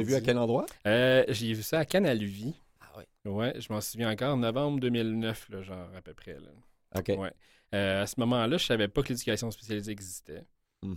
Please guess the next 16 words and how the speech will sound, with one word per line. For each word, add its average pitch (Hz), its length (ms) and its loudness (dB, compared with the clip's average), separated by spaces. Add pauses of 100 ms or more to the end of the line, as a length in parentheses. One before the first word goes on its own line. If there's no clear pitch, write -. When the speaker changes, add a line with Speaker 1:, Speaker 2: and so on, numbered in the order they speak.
Speaker 2:
Euh, 92 460 -4
je, 95 420 -8
je 92 140 -10
me 98 120 -2
doutais 101 340 -4
qu'il 101 120 -2
y - 20 0
a - 20 -4
des 92 180 -4
gens 95 220 -10
qui - 140 -18
faisaient 95 280 -10
ce, 90 420 -12
ce - 220 -14
genre 95 320 -8 (100)
de, 85 120 -14